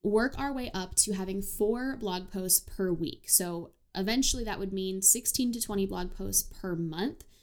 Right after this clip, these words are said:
And I knew that I didn't wanna go overnight from doing one blog post per week to four because we needed time to ramp up to that. And I needed time to get ahead on creating recipes and,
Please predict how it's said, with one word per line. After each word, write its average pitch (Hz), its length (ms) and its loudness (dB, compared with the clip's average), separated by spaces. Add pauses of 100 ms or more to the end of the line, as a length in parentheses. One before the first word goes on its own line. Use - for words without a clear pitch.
(340)
And 202 540 4 (560)
I 220 120 6
knew 269 200 10
that 330 100 4
I 294 80 0
didn't 233 180 2
wanna 208 160 0
go 180 400 -4 (140)
overnight 220 540 2
from 190 140 0
doing 180 240 0
one 196 180 0
blog 190 220 -2
post 190 240 0
per 180 80 -4
week 175 220 2
to 180 100 -6
four - 340 -4
because 202 260 0
we 208 80 2
needed 240 260 0
time 202 280 -2
to 202 140 -2
ramp 175 320 -2
up - 180 -8
to 214 100 -4
that. 220 260 -6 (300)
And 208 120 2
I 208 60 2
needed 233 240 2
time 196 200 0
to 190 60 0
get 175 140 -2
ahead 170 500 -2
on 170 240 -6
creating 170 580 -4
recipes 170 520 -2
and, 165 300 -8